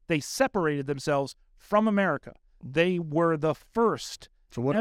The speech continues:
Speaker 2: about, what about what's his name's house in Washington? Tear it down?
Speaker 1: Who?
Speaker 2: Um, oh my God. I can't, now
Speaker 1: Was he a
Speaker 2: Gen-,
Speaker 1: Confederate leader?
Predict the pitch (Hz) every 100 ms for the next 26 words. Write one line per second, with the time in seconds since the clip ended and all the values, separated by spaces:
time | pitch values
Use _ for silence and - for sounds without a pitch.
0 | 170 143 120 135 135 135 123 127 - 131
1 | 113 127 110 - 107 110 110 - 107 104
2 | 104 - - 117 110 113 113 117 277 208
3 | 107 - _ _ _ _ _ - 107 107
4 | 107 110 - _ _ _ _ _ - 113
5 | 107 110 107 107 117 - _ - - 117
6 | 117 110 143 143 143 147 147 165 175 170
7 | 185 262 262